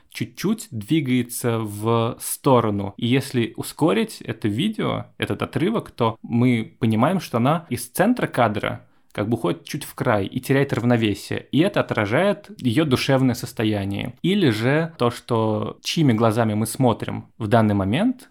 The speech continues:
субъективной камерой, тот и выигрывает сцену. А с тем режиссер хочет, чтобы зритель себя ассоциировал. Это просто невероятно круто. И остальные его видео тоже, конечно, сразу посмотрел. И вот такого эффекта хочется. Ну, то есть, чтобы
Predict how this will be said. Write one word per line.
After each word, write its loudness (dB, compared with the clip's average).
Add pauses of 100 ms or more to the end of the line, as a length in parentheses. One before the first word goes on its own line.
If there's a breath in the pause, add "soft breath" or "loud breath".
субъективной 2
камерой, -4
тот 2
и 0
выигрывает 4
сцену. -2
А -2
с -12
тем 2
режиссер 0
хочет, -2
чтобы -2
зритель -2
себя 0
ассоциировал. -2
Это 0
просто 0
невероятно 0
круто. -2
И -2
остальные 2
его 0
видео -2
тоже, -2
конечно, -8
сразу 0
посмотрел. -4 (120)
И 2
вот 0
такого 6
эффекта 0
хочется. -4
Ну, -8
то -4
есть, -4
чтобы -2